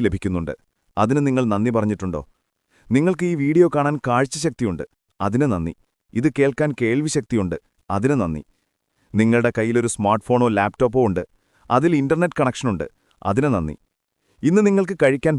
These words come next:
ഭക്ഷണം ലഭിച്ചിട്ടുണ്ട്, അതിന് നന്ദി. നിങ്ങൾക്ക് കിടന്നുറങ്ങാൻ ഒരിടമുണ്ട്, അതിന് നന്ദി. നിങ്ങളെ സ്നേഹിക്കുന്ന ഒന്നോ രണ്ടോ പേരെങ്കിലും നിങ്ങളുടെ ജീവിതത്തിലുണ്ടാകും, അതിന് നന്ദി.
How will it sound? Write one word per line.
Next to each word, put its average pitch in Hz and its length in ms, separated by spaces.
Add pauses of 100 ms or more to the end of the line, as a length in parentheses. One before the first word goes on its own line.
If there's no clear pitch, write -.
ഭക്ഷണം 160 300
ലഭിച്ചിട്ടുണ്ട്, 98 520 (360)
അതിന് 90 340
നന്ദി. 76 220 (680)
നിങ്ങൾക്ക് 113 400
കിടന്നുറങ്ങാൻ 131 560
ഒരിടമുണ്ട്, 107 480 (300)
അതിന് 117 300
നന്ദി. 78 200 (760)
നിങ്ങളെ 165 280
സ്നേഹിക്കുന്ന 165 520
ഒന്നോ 147 240
രണ്ടോ 160 240
പേരെങ്കിലും 143 520
നിങ്ങളുടെ 135 400
ജീവിതത്തിലുണ്ടാകും, 104 760 (360)
അതിന് 127 280
നന്ദി. 80 240